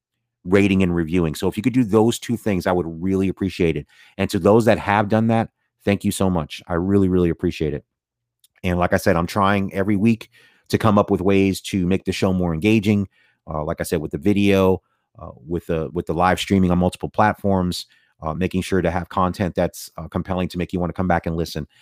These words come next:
So again, if you wanna email the show with any suggestions, comments, or more specifically, movies you want me to check out and review and discuss, either on my own or have you come on with me. Again, the email is bend your ear pod, or excuse me, at, excuse me, bend your ear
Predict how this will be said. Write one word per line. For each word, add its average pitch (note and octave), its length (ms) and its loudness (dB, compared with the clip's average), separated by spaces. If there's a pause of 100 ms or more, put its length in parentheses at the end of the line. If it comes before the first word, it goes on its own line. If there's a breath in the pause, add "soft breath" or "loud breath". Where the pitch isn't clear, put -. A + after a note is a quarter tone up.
(180 soft breath)
So G#2 200 2
again, G#2+ 200 6
if G2+ 80 0
you A2+ 80 4
wanna A2+ 140 4
email A2+ 320 2
the G#2 80 -2
show A2 180 2
with G2+ 140 2
any G2+ 100 0
suggestions, A2 580 -2
comments, G#2 380 -2
or G2 60 0
more A2 120 2
specifically, A2 460 -2
movies G2 300 2
you F#2 80 2
want F2 120 0
me F2+ 60 0
to F2+ 60 0
check F#2+ 240 -2
out F2+ 120 0
and F2 120 -2
review F2+ 320 2
and F#2 80 2
discuss, A2+ 420 0 (380 soft breath)
either G2 340 4
on G2 140 4
my F#2 160 2
own A#2 320 2
or F2+ 320 0
have F#2 200 -2
you F#2+ 60 -2
come G#2 160 -2
on G2+ 160 2
with A2 180 2
me. D#2 160 -4 (520)
Again, F#2+ 260 2
the F2+ 200 0
email G2+ 280 4
is F2 120 0
bend F#2+ 280 0
your F#2 180 -2
ear F#2 200 0
pod, G2 340 -2
or F#2 60 -4
excuse F#2 180 -4
me, E2+ 140 0
at, E2 100 -2 (160)
excuse - 240 -6
me, F2 100 0
bend F#2+ 300 -2
your F#2+ 180 -2
ear F2 380 -2